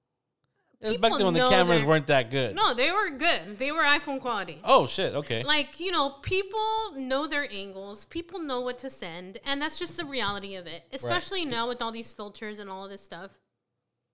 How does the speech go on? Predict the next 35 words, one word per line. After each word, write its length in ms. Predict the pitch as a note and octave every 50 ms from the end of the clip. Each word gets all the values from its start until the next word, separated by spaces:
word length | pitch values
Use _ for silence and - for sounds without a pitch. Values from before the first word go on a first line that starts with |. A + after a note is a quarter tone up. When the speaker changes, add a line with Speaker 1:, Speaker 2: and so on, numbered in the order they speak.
| _ _ _ _ _ _ _ _ _ - - _ _
Speaker 2:
Um, 600 | - C4 B3 A#3+ A#3 A3 G3+ G3 F#3 F3+ F3 E3+ _ _ _ _ _ _ _ _ _ _
so 320 | - - - D#4+ D4 D4+ -
I 120 | C#4+ E4
had 200 | F#4 G#4 A4+ G#4+
seen 280 | - - - E4+ F#4+ G4+
what 100 | F#4+ D#4+
she 140 | - - A3+
looked 220 | A3+ B3 B3 - A#3+
like. 180 | F#3 F3 E3+ - _ _ _ _
Photos. 720 | - B3 A#3+ A#3+ A#3+ B3 B3 B3+ B3+ B3 - - - - _ _ _ _ _ _ _ _ _ _ _ _ _
I 200 | B3 B3 A#3+ A#3+
had 340 | B3+ B3+ B3+ B3+ B3 A#3+ B3
seen 640 | - - - - A#3 A3 G#3+ G#3+ G#3+ G#3 G#3 G3+ G#3 G3
videos. 840 | G3 G#3+ A3 A3 G#3+ A3 G#3+ A3 A3 A3 A3 A3 - - - - - _ _ _ -
Uh, 240 | A3 G#3+ G#3 G3+ G3
she 200 | - - - A#3+
would 200 | A3 A3 G#3+ G3
record 480 | G3 G3+ G3 - - A3+ G#3+ G3+ G3 G3
herself 360 | - G#3+ G3 - A3 G#3+ G#3+ -
talking 320 | - G#3+ G3+ G#3+ G#3 G3
sometimes 420 | - G3+ G3 - G3 G3 G3+ G3
and 100 | G3 F#3
send 200 | - - G3 F#3+
it 100 | F#3+ F#3
to 80 | - G#3+
me. 220 | G3+ G3 G3 G3+ G3+ - - - -
So 260 | - - D#4+ D4 C4+
we 160 | C4+ C#4 F4+ G4+
had, 200 | G4+ A4 A#4 A#4+ A4+ G#4
like, 240 | E4+ D4+ B3+ A3+ - - _ _ _ _ _ _ _ _ _ _ _ _ _ _ _ -
communication, 680 | - D#4 C#4 C4 A#3+ A3+ - C4+ B3+ A#3 - B3+ A3+
and 120 | G#3+ G#3+ G#3+
I've 100 | A3+ B3
seen 240 | - - G4 D#4 A#3
multiple 480 | A3 B3 C#4+ - A3+ G#3 G#3 G3 -